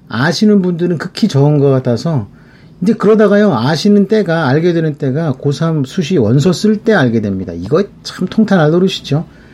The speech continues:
아, 그래서 이 부분들을 여러분들께 좀 알려드릴 수 있는 방법을 좀 저도 좀 찾아야 되는데 고민이 많습니다.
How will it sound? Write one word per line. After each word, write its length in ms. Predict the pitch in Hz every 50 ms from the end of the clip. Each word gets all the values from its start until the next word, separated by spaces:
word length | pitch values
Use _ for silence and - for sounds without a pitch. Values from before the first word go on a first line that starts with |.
| - - - - - - - - - - -
아, 160 | - 143 143 151
그래서 240 | 160 160 147 - 147
이 120 | 139 160
부분들을 880 | 175 202 202 185 202 202 196 170 175 185 180 175 175 170 170 175 185 185
여러분들께 440 | 175 156 147 156 151 160 151 143 156
좀 120 | 139 156
알려드릴 380 | 143 107 117 135 151 156 151 151
수 140 | 143 - 151
있는 140 | 147 131 120
방법을 320 | 120 127 127 127 123 127
좀 120 | 135 135
저도 160 | 123 - 123 123
좀 140 | 139 131
찾아야 380 | 123 - - 170 185 180 170 151
되는데 320 | 135 135 123 123 120 120
고민이 360 | 113 - - 123 131 131 127 127
많습니다. 600 | 113 98 90 - - 104 92 87 80 78 71